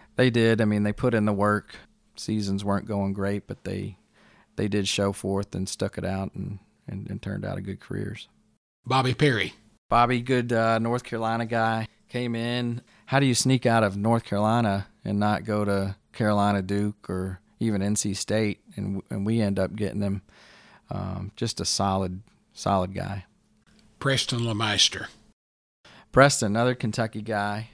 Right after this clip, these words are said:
Speaker 1: Um, loved rebounding for Preston. Never missed. It made my job easy.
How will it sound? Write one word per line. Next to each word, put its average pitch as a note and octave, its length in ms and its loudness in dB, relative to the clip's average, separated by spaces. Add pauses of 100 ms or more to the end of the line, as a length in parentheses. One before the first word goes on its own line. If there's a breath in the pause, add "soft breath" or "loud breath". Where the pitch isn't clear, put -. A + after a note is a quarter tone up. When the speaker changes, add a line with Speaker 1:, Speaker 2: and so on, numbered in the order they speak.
(100)
Speaker 1:
Um, G2 520 -10 (1000)
loved A2+ 280 6
rebounding G2+ 560 2
for - 140 -10
Preston. G2 520 -4 (240)
Never G#2 200 4
missed. G2+ 480 0 (460 soft breath)
It - 60 -10
made G#2 140 0
my G#2+ 160 2
job F#2 320 -2
easy. G#2+ 460 -2